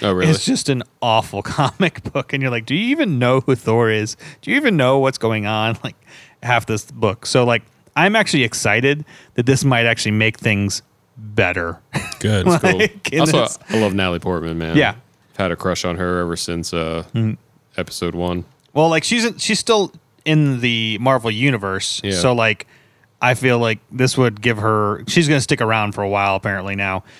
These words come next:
Speaker 1: Oh,
Speaker 2: And
Speaker 1: cool.
Speaker 2: so, like, this, this would at least give her reason to,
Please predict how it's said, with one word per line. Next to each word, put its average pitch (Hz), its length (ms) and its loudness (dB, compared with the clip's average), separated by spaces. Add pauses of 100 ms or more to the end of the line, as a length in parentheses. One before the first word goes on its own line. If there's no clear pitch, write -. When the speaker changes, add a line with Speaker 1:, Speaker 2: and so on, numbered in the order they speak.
Speaker 1:
Oh, 104 140 -4
Speaker 2:
And 113 140 2
Speaker 1:
cool. 101 80 0
Speaker 2:
so, 110 160 4
like, 104 240 -2
this, 113 400 -2 (260)
this 123 220 -2
would 117 80 0
at 101 80 -4
least 107 220 -4
give 113 140 0
her 101 200 0
reason 98 640 -2
to, 107 160 -2